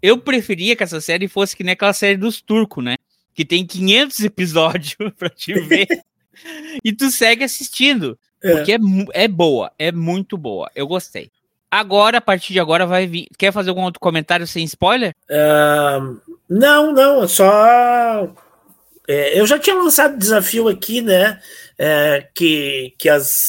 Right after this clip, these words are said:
Speaker 2: as mulheres en-, encontrariam o erro de continuidade e os homens não, né, ah, ou a estatística seria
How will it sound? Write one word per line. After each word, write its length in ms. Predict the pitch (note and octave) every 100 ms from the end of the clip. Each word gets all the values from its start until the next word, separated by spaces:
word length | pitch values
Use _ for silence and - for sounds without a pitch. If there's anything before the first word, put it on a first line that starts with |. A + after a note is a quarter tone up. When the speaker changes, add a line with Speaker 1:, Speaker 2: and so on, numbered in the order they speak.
| -
Speaker 2:
as 160 | C#3+ D3+
mulheres 680 | D#3+ E3+ F#3+ D#3 C#3 - - -
en-, 200 | D#3+ D3 - _
encontrariam 800 | C#3+ C3 F3 F3 D#3+ E3 F#3+ F#3 - - - -
o 120 | D3+
erro 200 | F3 F3
de 120 | E3+
continuidade 800 | F3 D3+ D#3+ D#3 D3 D3 E3 D3+
e 40 | D3
os 120 | C3+
homens 300 | D#3 D3+ B2+
não, 300 | C3 E3 F3+
né, 240 | C3+ C3+ - - - _
ah, 220 | - B2+ B2+
ou 180 | C#3 E3+
a 80 | E3
estatística 680 | - D#3+ - E3+ - G3
seria 600 | F#3 F#3+ F#3 F#3 D3+ A#2+